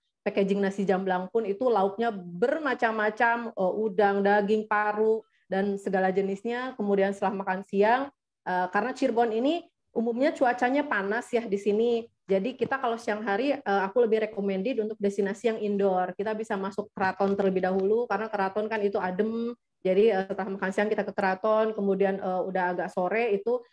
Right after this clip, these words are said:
mungkin kalau udah capek karena perjalanan jauh kereta dan sebagainya, bisa mulai check-in hotel, kemudian akomodasi hotel pun di sini sangat lengkap dengan harga yang sangat terjangkau untuk, eh, sekelasnya.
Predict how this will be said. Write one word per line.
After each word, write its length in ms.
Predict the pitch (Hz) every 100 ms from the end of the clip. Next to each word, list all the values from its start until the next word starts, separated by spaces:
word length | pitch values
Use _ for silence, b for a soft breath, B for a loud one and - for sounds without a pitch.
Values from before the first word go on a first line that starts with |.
| B
mungkin 160 | 214 220
kalau 120 | 233
udah 80 | 202
capek 320 | 202 190 185
karena 160 | 233 202
perjalanan 480 | 196 202 196 190 190
jauh 160 | 196
kereta 240 | 196 196 190
dan 80 | 190
sebagainya, 400 | 196 196 208 208
bisa 160 | 208
mulai 240 | 208 202 196
check-in 320 | 196 202 196
hotel, 480 | 190 - 233 247 247
kemudian 480 | 214 196 185 220 233 -
akomodasi 480 | 196 190 190 185 202
hotel 400 | 202 196 190 185
pun 240 | 262 262
di 80 | 220
sini 160 | 226 233
sangat 560 | - 226 240 269 285
lengkap 640 | 240 240 247 247 240 247 - _ _ _ 185
dengan 240 | 196 208
harga 400 | 208 208 196 233 214
yang 160 | 202
sangat 320 | 214 196 196 202
terjangkau 800 | 196 180 196 196 196 208 208 190
untuk, 320 | 196 220 214
eh, 160 | 190
sekelasnya. 640 | 190 - 196 190 220 214